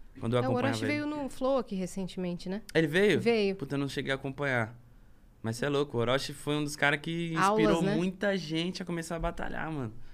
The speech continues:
Speaker 1: Tá ligado? O jeito que ele fazia o bagulho, que era esse estilo gastação. Que, que era isso, que, tá ligado? Ele falava um bagulho e todo mundo ia doido. Ah,
Speaker 2: <laughs>
Speaker 1: e zoava pra caraca, mano.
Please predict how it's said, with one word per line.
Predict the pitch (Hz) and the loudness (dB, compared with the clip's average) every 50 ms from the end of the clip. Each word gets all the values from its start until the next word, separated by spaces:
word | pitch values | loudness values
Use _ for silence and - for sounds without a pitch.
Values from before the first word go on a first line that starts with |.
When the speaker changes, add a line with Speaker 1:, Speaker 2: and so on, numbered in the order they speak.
| - - - - - - - | -14 -16 -18 -16 -16 -10 -6
Speaker 1:
Tá | - 123 | -2 -2
ligado? | 127 123 127 139 135 127 120 | 0 0 2 2 0 0 0
O | 120 123 | 0 0
jeito | 120 123 139 135 143 - | 2 2 2 2 2 0
que | - | -2
ele | 151 147 | -2 -2
fazia | 143 - 147 143 135 135 139 | 2 2 2 2 4 2 2
o | |
bagulho, | 135 139 135 135 139 127 | 4 4 4 4 2 2
que | 127 135 | 2 2
era | 131 135 131 135 | 2 4 2 2
esse | 131 - 135 | 0 -2 -6
estilo | 127 - 139 135 139 131 | -6 -4 -2 -2 0 2
gastação. | 139 131 127 - - - 131 123 123 - 135 131 123 120 123 - - - - - - - - - | 0 0 0 0 -2 -2 -2 -2 -2 -4 -2 -2 -2 -4 -6 -10 -16 -18 -18 -20 -20 -18 -18 -10
Que, | - 131 127 120 120 123 123 | -6 -4 -4 -4 -6 -2 4
que | 139 | 6
era | 143 151 156 170 | 6 8 8 8
isso, | 190 226 311 - - - | 8 8 6 4 4 0
que, | - 165 | -4 2
tá | - 165 | 4 6
ligado? | 156 156 160 180 165 151 151 | 6 8 8 6 6 6 6
Ele | 143 143 | 4 4
falava | - - 151 160 160 175 | 4 6 4 6 6 6
um | 180 180 | 6 6
bagulho | 190 190 185 175 165 175 185 | 6 6 6 6 4 4 4
e | 165 | 4
todo | - 202 185 196 | 2 2 4 4
mundo | 196 202 196 196 | 4 6 6 6
ia | 202 208 | 6 6
doido. | 190 185 208 220 247 240 240 240 262 | 6 6 6 6 6 6 4 4 2
Ah, | - - - - 254 254 415 349 349 349 294 - 339 339 330 392 349 | 2 2 0 0 0 0 4 6 6 6 6 8 6 6 6 6 4
Speaker 2:
<laughs> | |
Speaker 1:
e | 302 294 | 4 4
zoava | 185 170 175 208 208 196 190 185 - 202 - | 4 2 0 0 2 2 2 2 2 0 -2
pra | - 190 185 | -6 -8 -8
caraca, | - 196 196 175 - - - - - - 190 170 | -8 -10 -10 -8 -8 -8 -8 -8 -8 -6 -4 -4
mano. | 165 143 131 120 117 | -2 -2 -2 -2 -2